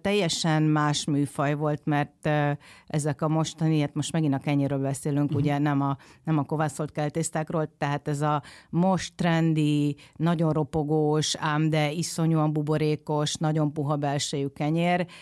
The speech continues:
Speaker 1: ez egy teljesen más műfaj, pedig az ember ugye azt gondolná, aki nem nagyon, ö, nézett utána, hogy fú, régen ilyen kenyereket csináltak. Nem.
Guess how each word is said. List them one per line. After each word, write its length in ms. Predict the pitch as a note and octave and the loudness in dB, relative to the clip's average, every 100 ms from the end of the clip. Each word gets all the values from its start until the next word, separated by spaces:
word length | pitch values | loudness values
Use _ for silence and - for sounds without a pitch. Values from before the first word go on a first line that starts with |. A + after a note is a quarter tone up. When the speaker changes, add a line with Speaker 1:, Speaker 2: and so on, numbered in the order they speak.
| - - | -20 -8
Speaker 1:
ez 340 | D3+ D3+ D3+ | -2 0 0
egy 120 | D#3+ | -2
teljesen 600 | - E3 C#3+ - F3 D3 | 0 0 0 -2 0 2
más 460 | D3+ D3+ D3+ C#3+ - | 2 2 2 0 0
műfaj, 640 | D3 D3 - D3 C#3 D3+ D3+ | 0 0 -2 -2 0 -2 -4
pedig 240 | D3 D3 D3+ | -4 -2 -2
az 120 | D3 | 0
ember 240 | D3 C#3+ | 0 0
ugye 200 | D3 D3 | 0 0
azt 180 | C#3+ C#3+ | -2 -2
gondolná, 460 | C#3+ C#3 C#3 C#3 C3+ | -2 0 0 0 -2
aki 180 | - | -2
nem 140 | D3 C#3 | -2 0
nagyon, 360 | C#3 C#3 C#3 C3 - - | 0 0 -2 -4 -12 -12
ö, 140 | - D3 | -4 -2
nézett 420 | D3 D3+ C#3+ C3+ | 0 0 -2 -6
utána, 280 | D3+ D3 C#3 | -6 -2 -2
hogy 120 | C#3 | -2
fú, 100 | - | -4
régen 320 | C#3+ C#3+ C#3+ D3 | -4 -2 0 0
ilyen 180 | C#3+ | 0
kenyereket 500 | C#3+ D#3 C#3+ C#3+ D3+ | -2 -2 -2 -4 -6
csináltak. 440 | - E3+ D3 D3+ C#3+ | -6 -4 -4 -4 -2
Nem. 280 | F3 D#3 | 0 2